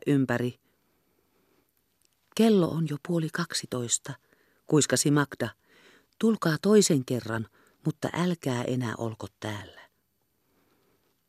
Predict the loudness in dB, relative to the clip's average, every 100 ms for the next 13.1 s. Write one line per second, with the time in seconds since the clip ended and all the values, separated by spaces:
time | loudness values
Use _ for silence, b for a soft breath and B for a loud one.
0 | _ 8 8 10 10 10 10 8 10 8
1 | 10 8 8 6 4 4 4 2 -4 -2
2 | -2 -4 b b b 4 8 10 12 12
3 | 12 10 8 10 10 12 10 10 10 10
4 | 8 6 2 4 4 2 B B 8 10
5 | 10 10 8 8 8 8 6 _ 4 6
6 | 8 4 4 4 4 2 2 2 4 6
7 | 6 4 2 0 2 -2 -2 -4 -4 -10
8 | _ _ _ _ _ _ _ _ _ _
9 | _ _ 2 4 4 4 6 6 4 4
10 | 4 6 6 6 4 2 2 0 2 0
11 | -2 _ _ 2 2 6 8 8 8 8
12 | 4 6 6 6 2 0 0 -2 -8 -12
13 | -20